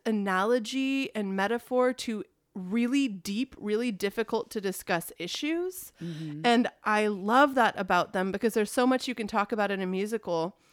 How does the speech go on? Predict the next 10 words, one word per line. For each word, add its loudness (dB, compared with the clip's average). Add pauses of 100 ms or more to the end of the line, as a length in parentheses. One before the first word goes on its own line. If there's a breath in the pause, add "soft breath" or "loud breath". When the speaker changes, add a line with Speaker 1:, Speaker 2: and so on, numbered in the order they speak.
(120)
Speaker 1:
that -12
you -4
can't -4
talk -2
about -2
straightforwardly. -8 (300 soft breath)
So 2
we 0
are 4
here 0